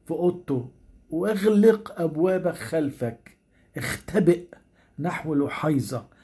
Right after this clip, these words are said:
حتى يعبر الغضب". يبقى في وقت الغضب إنسان يدخل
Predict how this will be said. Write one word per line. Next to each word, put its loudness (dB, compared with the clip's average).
حتى -4
يعبر 0
الغضب". -4
يبقى -4
في -2
وقت -4
الغضب -2
إنسان -2
يدخل -2